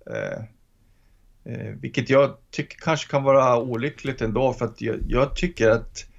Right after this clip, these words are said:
arton, nitton utespelare plus två målvakter, det känns liksom i tunnaste laget på något vis.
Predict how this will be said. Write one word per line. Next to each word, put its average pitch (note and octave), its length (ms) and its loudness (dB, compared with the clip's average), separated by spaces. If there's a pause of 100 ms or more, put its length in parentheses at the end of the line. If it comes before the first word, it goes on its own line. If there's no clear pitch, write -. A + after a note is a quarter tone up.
(420)
arton, C3 520 2
nitton C3+ 400 2
utespelare C3+ 480 2
plus - 220 -12
två A#2+ 240 -2
målvakter, A2+ 580 -2
det A2 100 -8
känns B2+ 420 -2
liksom A2 280 -8
i A2+ 80 -6
tunnaste A2+ 520 -6
laget B2+ 460 0
på - 80 -8
något G#2+ 240 -12
vis. - 340 -4